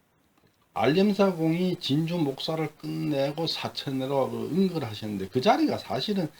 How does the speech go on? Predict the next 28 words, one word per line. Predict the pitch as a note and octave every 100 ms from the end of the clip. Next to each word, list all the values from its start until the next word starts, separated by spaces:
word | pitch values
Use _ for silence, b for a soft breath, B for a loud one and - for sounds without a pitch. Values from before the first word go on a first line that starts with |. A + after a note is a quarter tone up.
| b -
지금은 | D#3 F#3 D#4 B3+
아마 | G#3+ G3
거기가 | C4 C4+ -
진주시로 | - F3 A#3+ C#4 - F#3+ B3 A#3
들어갈 | F#3+ B2+ G2+
거예요. | - G#2+ G#2+ F#2+
그 | G#2+ G#2 - b b b b _
고속도로, | B2 C3 D#3+ - C#3 G#2 F#2 - -
그 | G2
남해안 | F#2 C3+ F#3 E3+ C#3+ A2
고속도로 | A2 G#2+ - G#2+ G2+
바로 | - A2
남쪽에 | G2+ D#2 - A2 G2+ F#2+
거기니까. | C3+ C3 G2 F#2 - F2 F2
그런데 | D#3+ D#3 A#2 B2 G#2+ - b b b b b -
그래갖고 | B3 B3+ G3
이제 | E3+
거기 | D#3+ G3+
사실 | F3+ D3+ C#3+ D#3+
때 | C#3+
사천에서 | - A2+ - F#3 F#3+ -
태어나셨는데, | - E3 B2+ A#2 B2+ A#2+ A2 G#2+ C3+ G2 F2 - _ - - - _ _ _ _ _ _ _ - - b b b b b b _ -
벼슬에 | C4+ D4 A#3+
나가기 | B2 G2 - G#3 A3+ F#3+
전에 | A3+ G3+ D3+ G#2+ G#2
거기서 | G#3 F#3+ -
혼인을 | - D3 F3 C4+ C#4
하셨어요. | - G#2+ G2 F2+ -